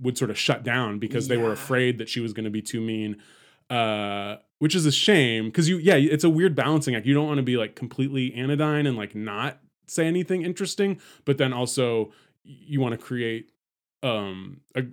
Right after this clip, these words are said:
Speaker 1: an atmosphere so that people will be comfortable and will be able to, like, be themselves.
Speaker 2: Exactly. It's so true. And it is, and, you know, 'cause a lot of the, my, kind of Damiana's beat has become the Drag Race red carpet,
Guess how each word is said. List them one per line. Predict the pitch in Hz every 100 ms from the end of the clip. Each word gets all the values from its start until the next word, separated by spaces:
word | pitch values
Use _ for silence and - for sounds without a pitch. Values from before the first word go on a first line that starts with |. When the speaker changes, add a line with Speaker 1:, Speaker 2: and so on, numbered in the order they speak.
| -
Speaker 1:
an | 131
atmosphere | 117 123 120 - 113 107 101 101 _
so | - 123
that | 113 107 - _
people | - 127 117 - -
will | 120
be | 120
comfortable | 180 214 120 107 107
and | 110
will | 110
be | 110
able | 107 104
to, | -
like, | 113 101 107
be | 110
themselves. | 101 - 131 - - - - -
Speaker 2:
Exactly. | 160 151 139 147 143 156 151 135 120
It's | 123 170
so | 170 165
true. | 165 180 160
And | 135 156
it | 170
is, | 165
and, | 175 190
you |
know, | 185
'cause | 160 160
a |
lot | 165 165
of | 190 160
the, | 160 156 156 - - _ _ _
my, | - 175 190 175 175 -
kind | 226
of | 214 160
Damiana's | 185 180 190 214
beat | 143 160 156 - -
has | 160 135
become | 156 156 - 185 170 151 131
the |
Drag | 127 151 165 160
Race | 165 151 139 - - _ -
red | 139 147
carpet, | - 185 214 156 135